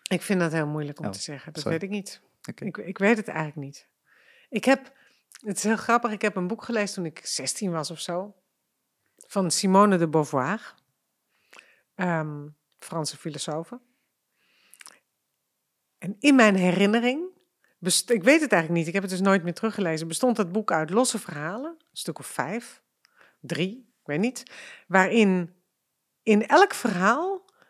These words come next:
Speaker 1: de hoofdpersoon uit het vorige verhaal als bijfiguur langskwam.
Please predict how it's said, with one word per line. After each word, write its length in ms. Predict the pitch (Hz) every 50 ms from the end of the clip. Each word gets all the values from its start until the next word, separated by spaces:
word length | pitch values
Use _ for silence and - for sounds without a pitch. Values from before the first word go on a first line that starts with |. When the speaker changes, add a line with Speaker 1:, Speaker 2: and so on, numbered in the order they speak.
| _ _ _ _
Speaker 1:
de 160 | - 160 180
hoofdpersoon 800 | 175 151 135 185 277 330 320 - - 285 240 - 240 214 202 190
uit 140 | 170 165 -
het 120 | - -
vorige 420 | - - 285 311 311 285 - -
verhaal 440 | 208 - - 202 196 202 214 226 214
als 160 | - 220 196
bijfiguur 800 | 190 277 294 330 302 - 226 185 - - 165 143 123 131 143 _ _ _ _ _ _
langskwam. 600 | _ 165 156 151 143 - - - - - - -